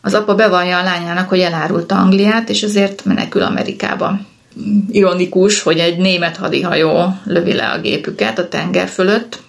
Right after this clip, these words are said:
ott lezuhan, és ugye elsüllyed a, a repülőgép törzse, ők a szárnyba kapaszkodva, ö,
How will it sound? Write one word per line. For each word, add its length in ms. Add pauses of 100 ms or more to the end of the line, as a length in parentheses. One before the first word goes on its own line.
(580)
ott 100
lezuhan, 460
és 440
ugye 220
elsüllyed 520
a, 240
a 400
repülőgép 560
törzse, 440
ők 160
a 40
szárnyba 460
kapaszkodva, 960 (360)
ö, 280